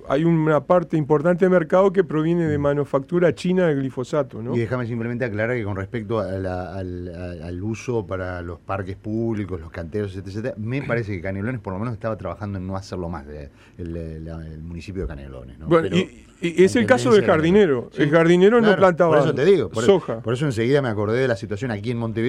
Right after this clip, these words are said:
Speaker 2: que era esa, no sé si seguirá siendo, pero era esa, y en Canelones lo mismo, al igual que en otros puntos, pero creo que en Canelones estaban por tratar de switchear ahí el uso
Speaker 1: Ahora,
Speaker 2: del glifosato.
Speaker 1: en los últimos años se ha acumulado mucha información sobre los riesgos y potenciales efectos negativos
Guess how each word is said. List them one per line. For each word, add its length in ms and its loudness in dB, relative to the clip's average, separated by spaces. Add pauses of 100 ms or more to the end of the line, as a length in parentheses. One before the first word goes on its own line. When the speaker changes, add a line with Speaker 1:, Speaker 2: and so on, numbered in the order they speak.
(140)
Speaker 2:
que 80 -2
era 160 0
esa, 340 -2
no 140 -10
sé 80 -12
si 120 -16
seguirá 280 -8
siendo, 320 -6
pero 160 -8
era 180 -2
esa, 320 -4 (300)
y 100 -6
en 80 -4
Canelones 340 0
lo 80 0
mismo, 360 -4 (260)
al 120 -12
igual 180 -4
que 60 -4
en 60 -2
otros 200 -6
puntos, 260 -4
pero 160 -4
creo 140 -2
que 60 -4
en 60 -8
Canelones 300 -4
estaban 240 -6
por 160 -8
tratar 380 -8
de 100 -4
switchear 440 -8
ahí 280 -6
el 160 -8
uso 220 -12
Speaker 1:
Ahora, 140 -2
Speaker 2:
del 60 -10
glifosato. 440 -14
Speaker 1:
en 260 6
los 160 6
últimos 380 4
años 240 4
se 80 4
ha 60 6
acumulado 500 4
mucha 240 2
información 560 2
sobre 240 6
los 180 2
riesgos 380 4
y 40 0
potenciales 680 2
efectos 420 2
negativos 720 4